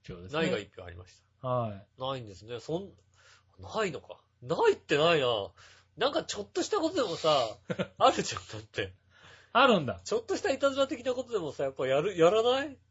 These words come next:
Speaker 2: え。
Speaker 1: あー、
Speaker 2: うん。
Speaker 1: なんかね、あんまりないみたいよ。
Speaker 2: ないってすごいね。その、なんかでも、それはすごいな。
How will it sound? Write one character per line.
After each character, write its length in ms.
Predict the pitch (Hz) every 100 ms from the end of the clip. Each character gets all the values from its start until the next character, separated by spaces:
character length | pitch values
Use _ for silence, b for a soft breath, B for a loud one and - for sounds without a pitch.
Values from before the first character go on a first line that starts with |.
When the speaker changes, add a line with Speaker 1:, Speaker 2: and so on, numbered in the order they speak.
| -
Speaker 2:
え。 480 | 180 185 117 101 110 _ _
Speaker 1:
あ 60 | 151
ー、 840 | 156 156 151 143 143 139 135 131
Speaker 2:
う 20 |
ん。 40 | 127
Speaker 1:
な 420 | 143 104 95 123
ん 20 |
か 60 | 139
ね、 400 | 135 120 98 92 _ _ _ _ _ _ _ _
あ 140 | 143 156
ん 200 | 165 165
ま 200 | 165 156
り 220 | 151 151
な 260 | 143 151 147
い 100 | 127
み 120 | 117
た 100 | -
い 40 |
よ。 60 | 160
Speaker 2:
な 180 | 208 208
い 60 |
っ 40 | 160
て 240 | - 139
す 100 | -
ご 160 | 160 170
い 60 |
ね。 220 | 123 120 113
そ 200 | 156 180
の、 120 | 190
な 60 | 214
ん 20 |
か 120 | 165
で 80 | 175
も、 220 | 147 123
そ 120 | - 254
れ 60 |
は 120 | 415 392
す 100 | 277
ご 180 | 294
い 40 | 170
な。 220 | 98